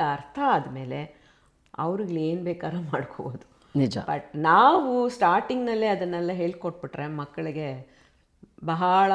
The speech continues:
Speaker 1: ಕನ್ಫ್ಯೂಷನ್ ಆಗತ್ತೆ.
Speaker 2: ಹೌದು.
Speaker 1: But ಏನಂದ್ರೆ ನಾನು, ನಾನ್ ಕಲ್ತಿರೋದು, ನಾನ್ ನಮ್ಮ ಟೀಚರ್ ಹತ್ರ ಕಲ್ತಿದ್ದು ಒಂದು ಎರಡು ವರ್ಷ ಬರೀ, ಒಂದು ವರ್ಷ ಬರೀ ಫುಟ್ ವರ್ಕು.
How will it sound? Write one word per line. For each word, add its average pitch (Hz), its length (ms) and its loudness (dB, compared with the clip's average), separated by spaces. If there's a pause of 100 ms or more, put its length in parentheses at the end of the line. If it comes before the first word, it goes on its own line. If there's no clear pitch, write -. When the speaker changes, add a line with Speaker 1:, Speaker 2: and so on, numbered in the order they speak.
(120)
Speaker 1:
ಕನ್ಫ್ಯೂಷನ್ 165 520 -6
ಆಗತ್ತೆ. 143 760 -10
Speaker 2:
ಹೌದು. 120 400 -2
Speaker 1:
But 254 260 6
ಏನಂದ್ರೆ 285 580 2
ನಾನು, 214 460 0
ನಾನ್ 170 500 0
ಕಲ್ತಿರೋದು, 220 1080 -2
ನಾನ್ 175 320 0
ನಮ್ಮ 190 260 -4
ಟೀಚರ್ 220 800 -6
ಹತ್ರ 190 240 -4
ಕಲ್ತಿದ್ದು 170 560 -6
ಒಂದು 160 200 -2
ಎರಡು 165 340 -2
ವರ್ಷ 165 240 -6 (140)
ಬರೀ, 180 500 -4 (420)
ಒಂದು 185 260 2
ವರ್ಷ 185 300 2
ಬರೀ 190 680 -2 (140)
ಫುಟ್ 208 220 -4
ವರ್ಕು. 170 420 -2